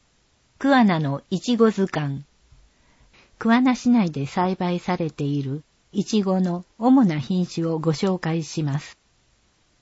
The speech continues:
秋姫。長い円錐形をしていて、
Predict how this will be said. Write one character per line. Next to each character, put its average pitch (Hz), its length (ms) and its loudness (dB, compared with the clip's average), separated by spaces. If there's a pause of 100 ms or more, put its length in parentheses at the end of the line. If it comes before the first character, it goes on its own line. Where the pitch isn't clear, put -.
(420)
秋 240 320 -2
姫。 139 420 -6 (1300)
長 226 300 2
い 208 180 0
円 202 180 4
錐 220 220 -2
形 202 240 0
を 190 100 0
し - 120 -8
て 180 100 -2
い 180 140 0
て、 139 300 -4